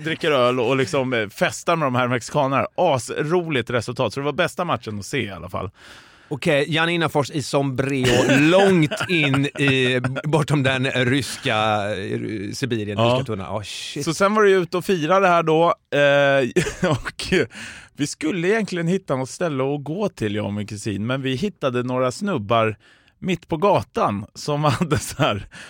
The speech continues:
Speaker 1: vodka i ena näven och lite juice i den andra näven. Och där hängde vi med dem <laughs>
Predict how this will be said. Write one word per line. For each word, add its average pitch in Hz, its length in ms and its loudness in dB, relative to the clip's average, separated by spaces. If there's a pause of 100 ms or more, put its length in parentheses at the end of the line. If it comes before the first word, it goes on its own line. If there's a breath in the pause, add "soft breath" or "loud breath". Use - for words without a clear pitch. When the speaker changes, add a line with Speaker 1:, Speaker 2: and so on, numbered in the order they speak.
(100)
Speaker 1:
vodka 180 800 2
i 185 160 2
ena 151 240 2
näven 143 540 2
och 127 160 0
lite 147 240 -2
juice 143 460 -4
i 139 40 -2
den 139 140 -2
andra 127 360 2
näven. 107 500 -2
Och 123 220 -10
där 143 200 0
hängde 180 320 -2
vi 151 220 -2
med 220 100 2
dem 180 140 2
<laughs> - 40 -20